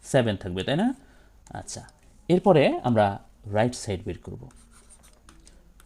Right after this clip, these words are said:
রাইট সাইড, বাংলা এখানে ডান পক্ষ তোমরা লিখতে পারো। তাহলে দেখো রাইট সাইডে আমাদের আছে এ পূরক ইন্টারসেকশন বি পূরক, তাই না?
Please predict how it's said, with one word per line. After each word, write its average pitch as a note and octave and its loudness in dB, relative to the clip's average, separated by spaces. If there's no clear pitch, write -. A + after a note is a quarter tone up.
রাইট B2 0
সাইড, - -10
বাংলা A2+ 4
এখানে D#3 -2
ডান G2 2
পক্ষ G#2+ -6
তোমরা G2 -2
লিখতে E2 -10
পারো। - -14
তাহলে B2 -2
দেখো C#3 -2
রাইট G2 0
সাইডে C3 -2
আমাদের A#2+ 0
আছে C#3 -2
এ - -2
পূরক A#2 2
ইন্টারসেকশন D#3 -2
বি G#2 0
পূরক, - -10
তাই A#2 -2
না? A3 2